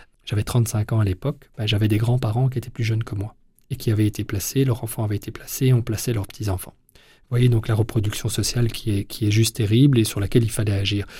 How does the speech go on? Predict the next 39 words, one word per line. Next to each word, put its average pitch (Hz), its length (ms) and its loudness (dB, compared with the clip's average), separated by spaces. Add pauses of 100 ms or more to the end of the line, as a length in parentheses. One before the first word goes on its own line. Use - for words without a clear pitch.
(240)
Donc 131 200 4
pour 151 140 6
moi, 165 200 6
ce 175 220 2
public-là, 135 560 2
c'est 131 240 -6
un 117 40 2
public 117 460 0
qu'il - 140 -8
faut - 160 -4
absolument, 151 640 4
absolument 127 480 4
accompagner 113 640 2 (480)
via 120 240 4
le 113 120 6
logement, 110 400 4
via 123 240 4
un 113 80 6
accompagnement 110 480 2
socio-éducatif 110 680 -6
de 110 80 0
qualité, 117 540 0 (320)
via 113 340 6
aussi, 120 540 4
euh, 107 260 -2
un 110 140 0
revenu 117 380 6
qui 123 100 -4
leur 107 160 -2
permet 117 240 2
de 110 80 2
vivre 113 400 0
correctement 110 580 0
et 110 60 2
dignement 104 480 2
pour - 220 -6
qu'ils 131 100 2
puissent 131 220 2
prendre 131 360 4